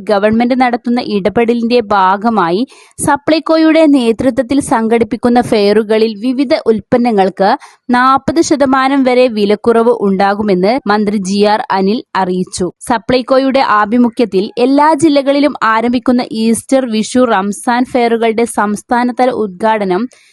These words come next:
തിരുവനന്തപുരം പീപ്പിൾസ് ബസാറിൽ നിർവഹിക്കുകയായിരുന്നു മന്ത്രി. മലപ്പുറം, കോഴിക്കോട് ജില്ലകളിൽ പ്രത്യേകം ചന്തകൾ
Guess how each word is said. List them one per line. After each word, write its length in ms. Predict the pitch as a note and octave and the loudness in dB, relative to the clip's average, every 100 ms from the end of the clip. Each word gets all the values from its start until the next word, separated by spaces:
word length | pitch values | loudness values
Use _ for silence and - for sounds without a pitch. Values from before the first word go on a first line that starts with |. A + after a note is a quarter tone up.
| _ - | _ -2
തിരുവനന്തപുരം 680 | B3+ C#4 C#4+ C#4 C4+ D4+ C#4 | 2 2 2 0 0 -2 -2
പീപ്പിൾസ് 420 | B3+ A#3 C4+ B3+ A3+ | -4 -2 -2 -2 -2
ബസാറിൽ 400 | C4+ C4+ C4 C4+ | 0 2 2 2
നിർവഹിക്കുകയായിരുന്നു 1000 | A3+ G3 A#3 A#3+ A#3+ A#3 G3+ F#3+ F#3 G#3+ G3+ | 0 0 0 -2 -4 -2 0 0 -2 0 0
മന്ത്രി. 340 | F3 E3+ F3 F3+ _ _ - | 0 -2 -4 -8 _ _ -2
മലപ്പുറം, 500 | B3+ C#4+ C#4+ D#4+ F4+ F#4+ D4+ | 0 0 -2 0 0 0 2
കോഴിക്കോട് 600 | C4 C4 C4+ - D4+ D#4+ C#4+ | 2 2 0 0 2 2 2
ജില്ലകളിൽ 400 | C#4+ B3+ A3 A#3 - | 2 2 2 0 0
പ്രത്യേകം 520 | B3+ A#3+ D4 D4 D4+ D#4 | -2 0 0 2 2 2
ചന്തകൾ 480 | - A#3 A#3 B3+ | 2 0 2 2